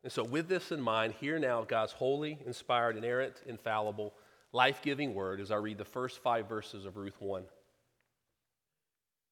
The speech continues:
"In the days when the judges ruled, there was a famine in the land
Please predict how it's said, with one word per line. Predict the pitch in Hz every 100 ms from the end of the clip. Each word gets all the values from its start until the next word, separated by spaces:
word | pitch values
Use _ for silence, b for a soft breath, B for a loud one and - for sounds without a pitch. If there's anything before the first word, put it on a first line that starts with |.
| _
"In | 147
the | 165
days | 151 202 226 254 -
when | 220
the | 175
judges | 143 185 190 196 -
ruled, | 160 180 165 170 135
there | 135
was | 139
a | 127
famine | - 160 165 170 160
in | 170
the |
land | 151 104 104 123